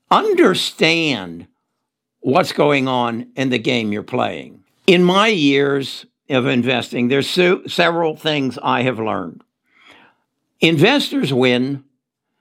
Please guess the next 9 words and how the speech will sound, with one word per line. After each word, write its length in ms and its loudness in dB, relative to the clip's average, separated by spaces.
and 440 2
traders 560 0
sometimes 680 -4
win. 280 -12
The 100 4
difference 480 4
between 520 2
a 100 -6
trader 640 0